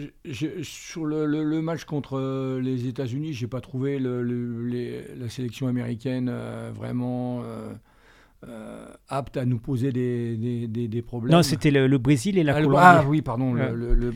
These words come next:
Speaker 1: le, le Brésil, ouais.
Speaker 2: <laughs>
Speaker 1: Euh, non, le, tu, tu, tu gagnes contre le Brésil, euh, s-, sereinement, puisque te-, t'étais au-dessus, euh, techniquement.
Speaker 2: Mm.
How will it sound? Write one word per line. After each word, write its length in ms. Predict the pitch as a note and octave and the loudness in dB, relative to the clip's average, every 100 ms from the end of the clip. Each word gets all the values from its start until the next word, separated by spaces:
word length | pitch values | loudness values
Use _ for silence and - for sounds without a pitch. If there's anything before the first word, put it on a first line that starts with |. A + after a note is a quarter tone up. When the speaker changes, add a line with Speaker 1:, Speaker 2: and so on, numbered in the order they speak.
| - | -4
Speaker 1:
le, 180 | B2 B2+ | -4 -2
le 160 | B2+ B2 | -2 -2
Brésil, 400 | A#2+ B2 B2 G#2+ | -2 0 0 -4
ouais. 140 | G2 - | -6 -2
Speaker 2:
<laughs> 340 | - - - | -2 -2 -14
Speaker 1:
Euh, 520 | - B2 A2 A2 G#2+ - - - - - - | -10 -8 -6 -8 -10 -14 -20 -20 -20 -20 -10
non, 340 | C3+ D3+ F3+ F#3 | -4 -2 0 0
le, 560 | E3 D3 C#3+ C#3+ C#3 - | 0 0 0 0 -2 -4
tu, 200 | C#3+ B2+ | -6 -4
tu, 240 | D#3 C#3+ | -4 -6
tu 140 | - | -2
gagnes 420 | D3+ F3+ F3 D#3 C#3+ | 2 4 4 2 2
contre 280 | D3 C3+ | 0 -2
le 60 | C#3+ | -2
Brésil, 520 | C3+ D3 C#3+ F3 D3+ - - - - - - | 0 0 0 0 -2 -8 -20 -20 -20 -20 -18
euh, 60 | G#2 G#2+ A#2 A2+ A2+ | -16 -14 -14 -16 -18
s-, 220 | - - - - - | -20 -20 -20 -14 -2
sereinement, 500 | C3+ C#3 E3 G3 F3 | 2 4 4 2 -2
puisque 400 | A#2 - C3 A2+ | -4 -2 -2 0
te-, 160 | B2+ | -2
t'étais 540 | G#2+ C3 A#2 - B2+ B2+ | -2 -2 -4 -2 -2 0
au-dessus, 640 | C3 A2 - D#3 D#3 D3+ | -2 -4 -6 -4 0 0
euh, 240 | B2+ A#2 A2+ | 0 0 -2
techniquement. 640 | B2+ A#2 B2+ A2 C#3+ F3+ - _ - | -6 -6 -8 -4 -4 -4 -12 _ -8
Speaker 2:
Mm. 140 | A#2+ | -6